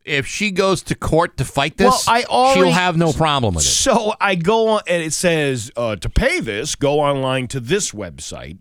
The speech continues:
Speaker 2: some lawyer website that they have. This sounds like a law firm that handles all the payments.
Speaker 1: Right.
Speaker 2: 'Cause we need a middleman to do that.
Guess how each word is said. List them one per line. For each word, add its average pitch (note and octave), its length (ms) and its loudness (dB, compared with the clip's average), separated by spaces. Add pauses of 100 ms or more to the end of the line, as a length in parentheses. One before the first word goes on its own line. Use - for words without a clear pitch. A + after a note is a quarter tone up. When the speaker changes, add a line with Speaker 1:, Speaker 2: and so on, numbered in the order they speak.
(120)
Speaker 2:
some A2+ 280 -10
lawyer A#2+ 520 -6
website F#2 760 -8
that F#2+ 160 -8
they E2 120 -14
have. E2 340 -12
This G2 320 -14
sounds G#2+ 220 -8
like F2+ 100 -10
a C2+ 140 -14 (280)
law A2+ 220 -2
firm G#2 280 -8
that F2+ 140 -8
handles G2 380 -10
all F#2 140 -6
the - 80 -16
payments. A2 560 -6 (100)
Speaker 1:
Right. G2 240 -2 (380)
Speaker 2:
'Cause A2+ 180 -4
we G#2 160 -8
need B2 180 -4
a G#2 80 -10
middleman F2+ 680 -4
to E2+ 100 -12
do G#2+ 220 -6
that. D2 280 -16